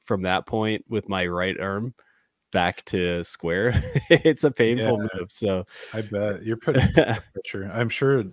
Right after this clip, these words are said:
Speaker 2: I'm sure there's a lot of places that are taking undue pressure. That's not really like you either. You, you have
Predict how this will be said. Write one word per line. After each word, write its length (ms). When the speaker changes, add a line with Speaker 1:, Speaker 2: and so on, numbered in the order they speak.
Speaker 2:
I'm 120
sure 400
there's 260
a 60
lot 240
of 60
places 420
that 120
are 80
taking 380
undue 240
pressure. 540
That's 240
not 160
really 200
like 340
you 180
either. 260
You, 160
you 380
have 280